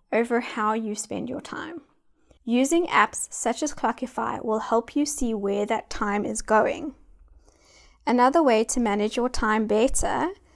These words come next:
is to have help on tasks that you don't enjoy or can't do well. Outsourcing work frees up your time so you can put it to use on tasks you are better at,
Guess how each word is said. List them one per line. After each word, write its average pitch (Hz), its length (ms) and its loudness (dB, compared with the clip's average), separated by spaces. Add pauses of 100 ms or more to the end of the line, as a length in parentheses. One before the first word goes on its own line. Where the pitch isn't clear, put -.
(360)
is 311 360 0 (320)
to - 160 -4
have 220 200 0
help - 360 0
on 285 160 0
tasks - 480 -4
that 226 140 -6
you 233 180 -2
don't 233 320 -2
enjoy 220 400 2
or 254 120 2
can't - 440 -6
do 208 240 2
well. 226 500 4 (840)
Outsourcing 302 760 2
work 208 320 0 (140)
frees 294 500 2
up - 260 -2
your 262 140 4
time 262 460 -6 (260)
so - 160 -4
you 226 160 0
can 214 140 -6
put 233 200 -4
it 277 120 -4
to - 120 -2
use 214 340 -2
on 226 180 -6
tasks - 520 -6
you 208 120 -2
are 202 80 -4
better 254 340 0
at, - 320 -6